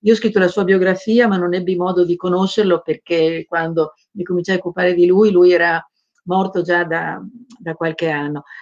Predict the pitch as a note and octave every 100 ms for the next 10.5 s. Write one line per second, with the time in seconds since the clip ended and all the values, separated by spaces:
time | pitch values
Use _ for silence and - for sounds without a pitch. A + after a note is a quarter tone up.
0 | - B3 - A3+ F#3+ G3+ F#3 F3+ F#3 F3
1 | E3+ E3 D#3+ D3+ - F3+ F3 F3 E3+ E3+
2 | E3 F3 F3+ E3 D#3 D#3 E3+ D#3 D3+ D#3+
3 | D#3 D#3 E3+ F#3 F3 E3+ D#3 D#3+ D#3 F3
4 | G#3+ G#3+ G3+ F#3 D#3+ E3 D#3+ D#3+ D#3+ D#3+
5 | G3 F#3 E3 D#3 D3+ D#3+ D#3 - - -
6 | - _ E3 D#3 D3+ D#3 D3+ - - -
7 | - - D3+ - G#3 F#3 F3+ F3 E3 E3+
8 | D#3+ F#3 F#3+ F3+ F3 E3+ D#3 D#3+ D3+ E3+
9 | E3 E3 D#3 D#3 D#3 D#3 D#3 D#3+ D#3+ -
10 | F3+ A3 F#3 F3+ G#3